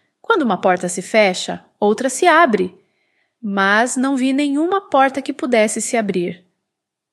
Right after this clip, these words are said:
Apesar de ter recebido uma clara orientação divina, eu estava em um período sombrio de minha vida,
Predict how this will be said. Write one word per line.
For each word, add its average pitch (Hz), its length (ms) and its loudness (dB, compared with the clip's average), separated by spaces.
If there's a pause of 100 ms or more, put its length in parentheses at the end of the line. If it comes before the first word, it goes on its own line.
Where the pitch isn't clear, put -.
(160)
Apesar 196 520 2
de 196 100 -6
ter 196 140 -2
recebido 196 640 -4
uma 185 240 -4
clara 269 680 0
orientação 208 760 -2
divina, 180 640 -4 (480)
eu 240 220 2
estava 226 520 0
em 233 220 -2
um 226 80 -2
período 220 480 -2
sombrio 269 640 0
de 214 140 -6
minha 196 240 -6
vida, 180 500 -6